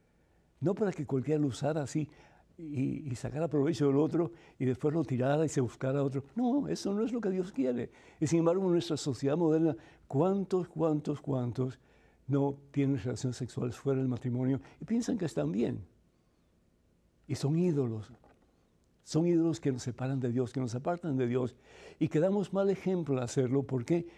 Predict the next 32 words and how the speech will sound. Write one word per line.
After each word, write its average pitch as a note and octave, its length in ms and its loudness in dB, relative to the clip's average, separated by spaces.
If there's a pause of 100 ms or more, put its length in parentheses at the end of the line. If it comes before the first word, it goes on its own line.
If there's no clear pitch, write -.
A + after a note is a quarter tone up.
(140)
Porque B2+ 240 -2
otras B2+ 220 -4
personas B2 360 -4
van A#2+ 120 -2
a - 20 -4
seguir A#2 240 -2
nuestros A#2 300 -8
caminos A#2 420 -4
y A#2+ 40 -6
nuestros A#2 280 -8
pasos. A#2 420 -8 (1300)
¿Cuál C#3 220 -4
es D3 120 -8
tu C3+ 140 -2
ídolo? B2 480 -2 (600)
¿Qué D3 100 0
es D3 120 -4
aquello E3 340 0
que D3 120 -6
te C3+ 140 -2
impide F#3 640 -4 (220)
unirte B2+ 480 0
a G#2+ 80 -4
Dios? G#2+ 340 -8 (540)
¿Qué E3 100 0
es F3 120 -2
eso G3 220 -2
que E3 140 0
te B2 140 -4
aparta D#3 400 -4
de C#3 60 0
Dios? C#3+ 220 2